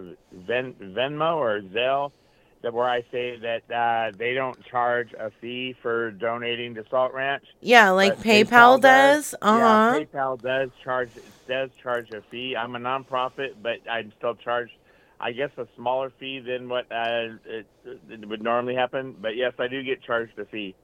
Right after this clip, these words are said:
Speaker 2: Mm. What ki-, um, is there a percentage?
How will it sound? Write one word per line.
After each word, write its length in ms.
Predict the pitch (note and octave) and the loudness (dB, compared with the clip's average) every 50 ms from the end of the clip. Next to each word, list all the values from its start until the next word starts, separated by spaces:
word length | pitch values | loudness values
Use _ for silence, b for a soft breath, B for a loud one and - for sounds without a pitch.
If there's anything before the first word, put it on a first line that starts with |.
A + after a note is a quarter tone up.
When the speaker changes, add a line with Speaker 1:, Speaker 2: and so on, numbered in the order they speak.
| _ _ _ - | _ _ _ -6
Speaker 2:
Mm. 680 | E3+ F3+ G3 G3+ G3+ G3+ G3 F#3 F3 E3 D#3+ D#3+ B B B B B B B B | -2 0 0 2 0 0 0 -2 -2 -4 -4 -8 B B B B B B B B
What 240 | - G#3 B3+ C4 - | 8 8 8 8 6
ki-, 80 | - A#3+ C4 | 4 4 4
um, 1080 | C4 - - G#3 G#3+ G#3+ G#3 G3+ G3+ G3 G3 F#3+ F#3 F#3 F3+ F3 F3 F3 F3+ F3 F3 F3 - _ B B B B G#3+ F#3 - | 4 6 6 8 8 8 8 6 6 4 4 4 2 0 -2 -4 -4 -4 -6 -6 -8 -12 -16 _ B B B B -14 0 4
is 160 | - A3 G3 | 4 8 10
there 220 | A3 A3+ G#3+ G3+ | 10 12 12 10
a 40 | G#3 | 10
percentage? 1300 | G#3 - G#3+ G#3+ F#3+ - - G3+ F#3+ F#3+ F3+ G3+ G#3 G3 G3+ G3+ F#3+ F#3+ F#3+ G3 G3 - - - - | 6 4 0 0 0 2 4 4 4 4 4 2 2 2 2 0 -2 -4 -10 -12 -12 -12 -12 -12 -14